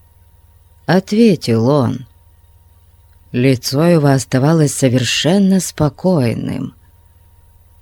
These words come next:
Но в этом спокойствии было не столько смирения,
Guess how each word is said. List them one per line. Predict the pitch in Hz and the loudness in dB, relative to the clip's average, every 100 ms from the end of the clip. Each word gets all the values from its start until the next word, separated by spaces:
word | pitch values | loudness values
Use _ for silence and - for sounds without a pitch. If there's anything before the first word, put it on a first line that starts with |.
| _ _ _ _ _ _ _ | _ _ _ _ _ _ _
Но | - 139 165 180 | -6 0 0 0
в | |
этом | 226 226 214 | -2 0 0
спокойствии | 190 - 160 151 - 196 233 165 - - 123 - 107 - 131 - _ _ _ _ _ _ _ _ _ - | 0 -4 -2 -2 -2 0 2 0 -6 -14 -10 -8 -6 -8 -12 -18 _ _ _ _ _ _ _ _ _ -8
было | 123 139 147 | -2 2 4
не | 135 127 | 4 2
столько | - 135 151 - | 0 0 0 -2
смирения, | 117 - 123 113 117 165 190 170 135 107 117 110 | -4 0 0 0 0 0 0 0 0 -2 -6 -10